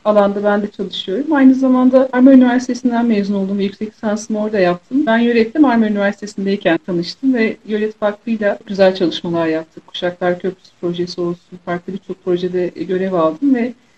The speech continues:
Yöret Vakfı'nın bu alanda çalışan uzmanlara da, öğrencilere de yaptığı katkılar çok büyük gerçekten. Benim mesleki gelişimimde çok önemli bir yere sahip. O yüzden tekrar teşekkürler Yöret Vakfı'na. Bugün biz de kendi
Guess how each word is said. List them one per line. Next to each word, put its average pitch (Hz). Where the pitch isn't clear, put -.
Yöret 226
Vakfı'nın 220
bu 202
alanda 214
çalışan 208
uzmanlara 185
da, 190
öğrencilere 185
de 190
yaptığı 190
katkılar 208
çok 214
büyük 170
gerçekten. 180
Benim 202
mesleki 202
gelişimimde 202
çok 208
önemli 196
bir 202
yere 180
sahip. 185
O 170
yüzden 190
tekrar 185
teşekkürler 170
Yöret 151
Vakfı'na. -
Bugün 277
biz 277
de 269
kendi 277